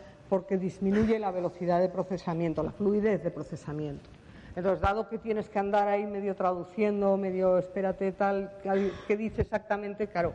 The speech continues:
eso te lleva a pensar más despacio y a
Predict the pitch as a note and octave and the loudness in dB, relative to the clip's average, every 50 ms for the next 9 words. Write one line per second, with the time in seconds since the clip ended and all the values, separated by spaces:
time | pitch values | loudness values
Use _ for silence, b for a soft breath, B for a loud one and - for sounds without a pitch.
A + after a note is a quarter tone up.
0 | - - - C#3+ F3+ E3+ - F3 F3 F#3 G3 F#3+ F3 D3+ D3 - D3+ D3 - F3 | -6 -10 -10 -10 -8 -6 -4 -2 2 2 4 4 2 2 -2 -4 -8 -10 -8 -6
1 | E3 E3+ E3+ D3+ E3+ E3+ - - G3 F#3 F#3 - G3 F3+ F3 - - B B B | -6 -4 -4 -6 -6 -10 -6 -2 -2 -2 -2 -4 -8 -10 -10 -10 -14 B B B
2 | B B B B B B B - - D#3 F3 F3+ F3 E3 E3 E3 E3 | B B B B B B B -14 -6 -2 0 2 2 2 2 0 -2